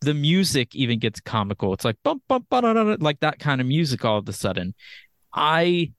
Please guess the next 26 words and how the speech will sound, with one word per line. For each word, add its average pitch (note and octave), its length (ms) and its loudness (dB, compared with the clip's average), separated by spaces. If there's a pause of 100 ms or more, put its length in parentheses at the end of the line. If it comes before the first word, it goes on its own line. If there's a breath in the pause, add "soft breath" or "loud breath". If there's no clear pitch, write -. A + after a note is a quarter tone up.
(880)
I D3 120 0
didn't G3 400 -2
think F3+ 240 -2
that C#3 240 2
worked, D#3 580 0
though. G#2+ 480 2
It's, D3 220 -4 (320)
it's E3+ 180 -2
partly A#3+ 400 0
the D#3 140 0
cinematography D#3 1300 -2
of E3+ 60 -4
this F3+ 200 -2
movie, F#3 320 2
I F3 140 2
think, F3 500 0
and A2+ 340 0 (320 soft breath)
the B2+ 120 -2
seriousness D3+ 1040 2
of C3 140 -4
the A#2 100 -2
performances, D#3 1000 0 (300 loud breath)
but C#3 80 4
it's C3+ 160 -2
all G3 320 4
very C#3+ 400 2